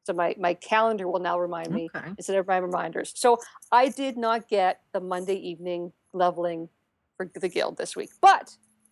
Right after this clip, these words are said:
Speaker 1: as an alternative, I thought, "Let's put the spotlight on some other folks." So what I did was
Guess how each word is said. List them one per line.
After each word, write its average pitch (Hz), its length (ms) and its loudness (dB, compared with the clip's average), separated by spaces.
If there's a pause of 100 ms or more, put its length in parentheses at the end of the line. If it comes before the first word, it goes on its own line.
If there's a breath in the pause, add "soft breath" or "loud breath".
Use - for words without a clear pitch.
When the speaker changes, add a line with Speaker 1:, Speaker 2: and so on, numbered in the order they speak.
(300)
Speaker 1:
as 196 240 2
an 214 100 -6
alternative, 247 880 0
I 208 120 0
thought, 220 320 0
"Let's 370 180 2
put 466 160 0
the 392 80 -4
spotlight 254 460 2
on 233 140 2
some 220 120 -8
other 311 220 -2
folks." - 560 -6 (640)
So 302 360 4
what 196 180 0
I 190 100 4
did 349 280 -6
was 226 160 0